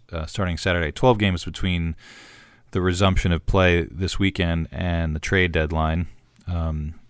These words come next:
enough time maybe for one of their guys to come back. I don't think Adam Pelech's gonna be back,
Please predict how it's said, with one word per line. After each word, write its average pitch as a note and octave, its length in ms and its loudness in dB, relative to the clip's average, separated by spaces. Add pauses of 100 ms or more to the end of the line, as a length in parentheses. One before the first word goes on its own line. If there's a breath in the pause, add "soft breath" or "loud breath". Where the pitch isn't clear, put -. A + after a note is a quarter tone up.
(120)
enough F2 280 0
time F2 360 2
maybe F2 260 0
for E2 240 -2
one F#2 420 -2
of G2 60 0
their F#2+ 140 0
guys F#2+ 320 0
to - 80 -6
come F#2+ 180 -2
back. G2 280 2
I F2+ 40 0
don't F2 160 0
think E2 140 -4
Adam D#2+ 200 2
Pelech's G2 320 2
gonna D#2+ 140 -4
be D#2 80 -2
back, D#2+ 300 -2